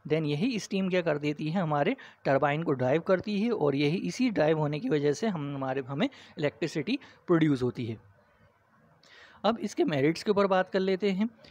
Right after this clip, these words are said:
मेरिट सबसे पहले क्या है कि इसको लेस स्पेस की रिक्वायरमेंट होती है, जैसे कि आपका थर्मल पावर प्लांट बहुत ज़्यादा स्पेस की ज़रूरत प-, ज़रूरत पड़ती है क्योंकि उसमें फर्नेस भी होता है आपका।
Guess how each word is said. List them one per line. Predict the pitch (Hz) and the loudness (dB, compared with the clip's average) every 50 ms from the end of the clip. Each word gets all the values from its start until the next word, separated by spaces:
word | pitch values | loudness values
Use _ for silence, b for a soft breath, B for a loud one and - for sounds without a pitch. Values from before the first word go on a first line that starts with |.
| B _ - | B _ -2
मेरिट | 156 147 151 151 - | 0 2 2 2 2
सबसे | - 170 - - 220 | -2 -2 0 0 0
पहले | 208 214 202 202 208 208 | 2 2 2 2 2 0
क्या | 202 220 202 | 2 2 2
है | 196 202 226 226 | 2 2 0 -2
कि | 220 208 - 165 | -4 -6 -6 -4
इसको | 147 135 - - 170 | -4 -4 -2 0 2
लेस | 143 139 151 170 - 208 | 4 4 4 2 2 -2
स्पेस | 180 - - 196 196 196 - | -6 -2 2 2 2 2 2
की | - 202 | 0 0
रिक्वायरमेंट | 190 190 - 190 185 180 180 185 185 185 175 | 0 2 4 4 4 4 4 2 0 0 0
होती | 175 175 - 185 190 | 0 0 -2 -4 -6
है, | 180 | -4
जैसे | 156 156 147 - 175 | -4 -4 -2 -2 -2
कि | 156 165 | 0 2
आपका | 156 156 156 160 - 165 - 156 | 2 2 0 -2 -4 -4 -2 -2
थर्मल | 156 - 143 147 160 170 | -2 -2 -2 -2 -2 -2
पावर | 160 170 160 165 165 | 0 2 2 2 0
प्लांट | 156 165 160 160 160 143 123 | 0 0 -2 -2 -2 -4 -8
बहुत | 120 123 147 151 | -4 -2 -2 0
ज़्यादा | 151 160 156 151 160 160 | 2 2 2 2 2 -2
स्पेस | - - 170 160 151 - | -2 -2 -4 -4 -4 -4
की | 175 | -4
ज़रूरत | 151 160 151 165 165 160 - - | -4 -2 0 0 0 -2 -2 -2
प-, | 160 156 156 | -2 -2 0
ज़रूरत | 147 151 147 147 156 160 156 | 0 0 0 0 0 -2 -2
पड़ती | - 156 147 139 147 | -2 -4 -4 -4 -6
है | 156 | -10
क्योंकि | 156 151 151 | -10 -10 -10
उसमें | 143 - 165 156 135 | -10 -10 -10 -10 -8
फर्नेस | - 147 139 135 147 156 156 156 | -6 -6 -6 -4 -4 -6 -6 -4
भी | 160 165 | -2 -2
होता | 160 160 160 - 160 | -2 -2 -2 -4 -4
है | 156 156 156 156 | -6 -4 -4 -6
आपका। | 147 147 - 160 156 | -6 -4 -2 -2 -4